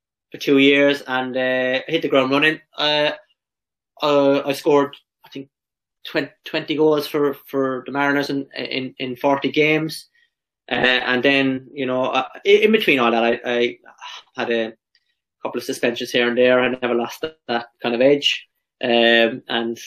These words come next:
you know, I, I had my ups and downs in Australia as well as had it in England. But, uh,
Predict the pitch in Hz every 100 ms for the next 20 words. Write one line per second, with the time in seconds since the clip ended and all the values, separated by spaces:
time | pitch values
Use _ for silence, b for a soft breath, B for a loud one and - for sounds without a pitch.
0 | - 120 113 117 - _ _ _ B B
1 | B B B - 156 - 151 - - _
2 | _ _ _ - 160 143 139 135 - 160
3 | 160 160 151 156 147 151 156 175 147 143
4 | 147 147 143 139 135 135 139 151 160 160
5 | 151 143 143